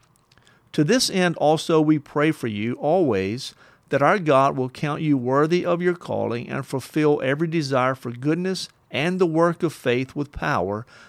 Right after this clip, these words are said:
so that the name of our Lord Jesus will be glorified in you."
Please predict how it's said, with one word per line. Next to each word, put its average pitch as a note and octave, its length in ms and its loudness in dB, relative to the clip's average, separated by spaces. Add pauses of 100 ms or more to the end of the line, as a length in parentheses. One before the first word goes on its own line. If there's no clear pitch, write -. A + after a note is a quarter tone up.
so D#3+ 320 6
that G3+ 160 2
the F#3+ 80 2
name D#3 300 -2
of D#3 100 -2
our D#3 140 2
Lord D3+ 260 0
Jesus B2+ 440 -6
will C3+ 120 -2
be D3 160 -4
glorified C#3 640 -2
in E3+ 140 -4
you." F3 340 -2